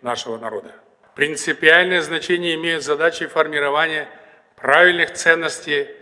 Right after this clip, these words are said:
взглядов и убеждений граждан, а также укрепления взаимопонимания и согласия в обществе.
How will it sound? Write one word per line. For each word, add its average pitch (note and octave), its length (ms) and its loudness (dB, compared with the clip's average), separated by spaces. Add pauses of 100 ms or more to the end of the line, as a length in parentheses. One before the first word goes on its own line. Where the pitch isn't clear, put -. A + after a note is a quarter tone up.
(280)
взглядов D#3 640 0
и D#3 60 -10
убеждений C#3+ 580 -4
граждан, B2+ 380 -2 (920)
а C3 80 -10
также D#3 300 2
укрепления D#3+ 540 -2
взаимопонимания E3+ 960 0
и - 20 -8
согласия E3 580 0
в B2 80 -6
обществе. - 460 -16